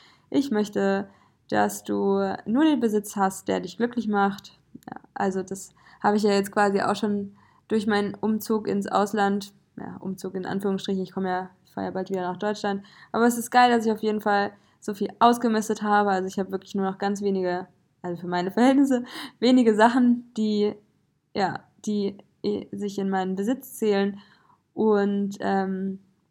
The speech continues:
dann möchte ich natürlich Millionärin werden <laughs> und sein.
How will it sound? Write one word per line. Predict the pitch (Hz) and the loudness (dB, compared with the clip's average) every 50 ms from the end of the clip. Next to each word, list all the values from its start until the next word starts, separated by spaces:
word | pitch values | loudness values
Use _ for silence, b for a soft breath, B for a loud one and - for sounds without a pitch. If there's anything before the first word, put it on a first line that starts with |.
| _ _ _ _ - | _ _ _ _ -6
dann | - 214 202 196 196 202 | 0 2 2 4 4 4
möchte | 190 196 196 202 202 | 2 2 0 -2 -6
ich | 196 202 - | -6 -4 -4
natürlich | 196 190 196 202 190 190 190 - | -4 -4 -4 -4 -4 -4 -4 -4
Millionärin | 185 185 185 190 196 208 233 240 240 226 208 | -4 -4 -2 0 2 2 4 4 2 2 2
werden | 202 196 196 196 202 196 - - - _ | 2 2 2 0 0 -4 -6 -10 -4 _
<laughs> | 240 220 - 233 - - - - - - 240 - - - _ _ _ - | -2 2 2 0 0 0 -8 -14 -14 -14 -14 -14 -16 -20 _ _ _ -4
und | 208 202 196 | -2 -2 0
sein. | 196 185 190 190 190 196 196 202 196 202 | 2 4 4 4 4 0 0 -2 -4 -8